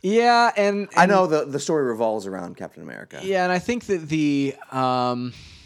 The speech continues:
Speaker 1: yeah, the catalyst is, is from his world. If you think about the, uh, the Captain America movies, Bucky
Speaker 2: Yeah.
Speaker 1: is been, has been the through line in every single one,
Speaker 2: But I would, I would,
Speaker 1: basically.
Speaker 2: I would almost say that, you know, the Avengers one was almost kind of a Thor movie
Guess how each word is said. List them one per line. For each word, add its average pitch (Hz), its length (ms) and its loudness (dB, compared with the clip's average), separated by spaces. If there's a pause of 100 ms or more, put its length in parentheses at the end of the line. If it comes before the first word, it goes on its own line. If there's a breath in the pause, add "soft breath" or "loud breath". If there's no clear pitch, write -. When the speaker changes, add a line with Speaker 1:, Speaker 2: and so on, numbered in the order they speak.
(320 loud breath)
Speaker 1:
yeah, 151 140 2
the 135 100 0
catalyst 143 640 2
is, 117 320 -6
is 131 160 -4
from 135 180 -2
his 120 160 -4
world. 123 240 0
If 107 100 -6
you 113 60 -8
think 120 160 -4
about 113 220 -2
the, 113 180 -2
uh, 107 400 -2
the 110 160 -6
Captain 117 320 -6
America 113 200 -6
movies, 117 360 -4
Bucky 117 220 -4
Speaker 2:
Yeah. 101 240 -2 (320 loud breath)
Speaker 1:
is 120 160 -2
been, 123 140 -2
has 120 160 -6
been 117 160 -6
the 113 80 -6
through 127 260 -2
line 101 260 -6
in 107 80 -6
every 107 220 -6
single 104 260 -8
one, 104 340 -10
Speaker 2:
But 131 120 4
I 185 80 6
would, 131 180 2
I 151 80 4
would, 175 140 2
Speaker 1:
basically. 107 180 0
Speaker 2:
I 151 40 4
would 170 260 -2
almost 123 360 0
say 113 340 0
that, 104 360 -2
you 113 80 -6
know, 95 220 -2
the 101 80 -2
Avengers 104 360 -4
one 110 440 -2 (300 soft breath)
was 98 180 -6
almost 101 400 -6
kind 110 200 -2
of 92 80 -4
a 82 140 -8 (560)
Thor 123 640 0
movie 139 420 -4